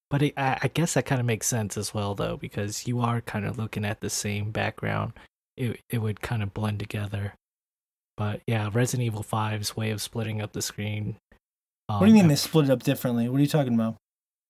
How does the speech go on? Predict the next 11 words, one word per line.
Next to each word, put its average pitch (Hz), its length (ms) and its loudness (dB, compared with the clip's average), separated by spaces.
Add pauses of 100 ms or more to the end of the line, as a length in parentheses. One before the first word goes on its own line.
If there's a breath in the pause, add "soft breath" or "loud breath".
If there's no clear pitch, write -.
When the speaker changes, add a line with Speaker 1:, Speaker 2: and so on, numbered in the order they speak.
(1200)
Speaker 1:
It, 151 200 0
it 160 220 4
wouldn't, 175 340 6
it 139 80 4
wouldn't 147 340 2
just - 240 -2
be, 127 180 2
like, 113 260 0
a 104 80 2
full 123 260 0
screen, 113 680 0